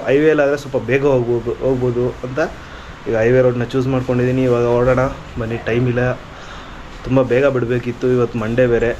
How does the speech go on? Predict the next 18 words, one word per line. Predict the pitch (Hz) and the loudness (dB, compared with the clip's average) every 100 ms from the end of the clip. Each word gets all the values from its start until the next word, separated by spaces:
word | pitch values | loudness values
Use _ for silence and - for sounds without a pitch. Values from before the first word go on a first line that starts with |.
| - - - - - - - - - - - - - - | -4 -6 -10 -14 -14 -14 -14 -14 -16 -16 -16 -16 -14 -6
ಬನ್ನಿ | 127 - - - | -6 -6 -10 -8
ಹೋಗೋಣ. | 113 110 - - - - - - - - - - - - - _ _ - 147 | -6 -6 -10 -14 -14 -12 -12 -12 -8 -6 -6 -8 -10 -12 -14 _ _ 2 4
ಇವಾಗ | 147 143 | 6 4
ನಾನು | 139 147 143 | 6 6 6
ಪೆಟ್ರೋಲ್ | 127 131 139 156 - | 6 6 6 6 6
ಫುಲ್ | 156 147 | 6 6
ಟ್ಯಾಂಕ್ | 160 147 | 6 8
ಮಾಡಿಸ್ಕೊಂಡು, | 151 147 - 147 151 170 | 6 6 6 6 8 6
ಆ, | 180 - - - - 135 127 131 131 131 | 6 4 4 4 6 6 8 8 8 8
ಹೊರಟಿದ್ದೀನಿ. | 139 135 147 139 135 | 8 6 6 6 6
ಇದು | 151 147 135 131 | 6 8 8 8
ಹೆಬ್ಬಾಳ | 127 131 156 160 156 151 147 | 8 6 6 6 6 6 6
ರೋಡು. | 139 131 135 170 | 6 8 6 6
ಆ, | - - - - - - - - - - 123 123 113 - - 135 | 4 4 4 4 4 4 6 6 8 8 6 6 4 4 6 8
ಆದಷ್ಟು | 160 156 - 180 | 6 4 4 6
ಬೇಗ | 151 160 170 165 165 - | 8 6 6 4 2 4
ನಾನು | 147 143 143 143 | 6 6 8 6
ಸಿಟಿನ | 135 139 160 160 | 6 6 8 8